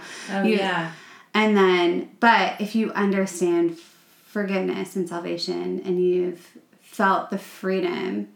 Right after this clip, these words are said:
Speaker 2: of forgiveness from an eternal
Speaker 1: Right.
Speaker 2: perspective, then you're not walking life weighted down by that sin, and you're not judging people based on their own sin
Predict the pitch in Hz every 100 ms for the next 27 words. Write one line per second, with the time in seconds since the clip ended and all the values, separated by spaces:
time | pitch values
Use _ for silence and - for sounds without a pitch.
0 | _ _ - 185 170 - - - - _
1 | _ _ _ _ _ 202 190 175 170 170
2 | - 196 - - - _ - _ _ _
3 | _ _ - 240 190 185 170 170 170 180
4 | 175 - 190 - 247 247 160 156 185 185
5 | - 190 196 180 175 180 - - _ -
6 | 233 262 262 247 - - _ _ _ 202
7 | 202 220 226 190 160 180 185 170 185 190
8 | 202 165 170 180 165 190 - - _ _
9 | - 175 - 95 69 - - - 180 185
10 | 214 - 208 214 220 226 226 170 165 -
11 | 202 214 202 180 180 170 175 175 180 175
12 | 170 170 170 165 170 233 214 - - -
13 | 208